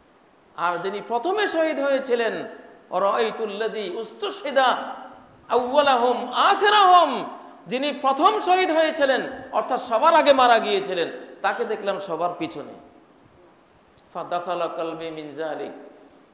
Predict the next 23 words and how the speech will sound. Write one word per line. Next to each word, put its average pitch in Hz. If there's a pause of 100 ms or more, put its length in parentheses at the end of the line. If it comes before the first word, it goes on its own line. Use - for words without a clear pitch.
(300)
আবু 165
তালহা 170
বলেন, 151
আমি, 151 (440)
আমার 156
অন্তরে 160
একটু 156 (480)
দুঃখ 220
আসলো 190
যে 208
শহীদ 294
হয়েও 294
এরা 247 (140)
আগে 185
যেতে 175
পারল 156
না, 151 (320)
আর 170
বিছানায় 339
মরে 311
উনি 262
সবার 220
আগে, 170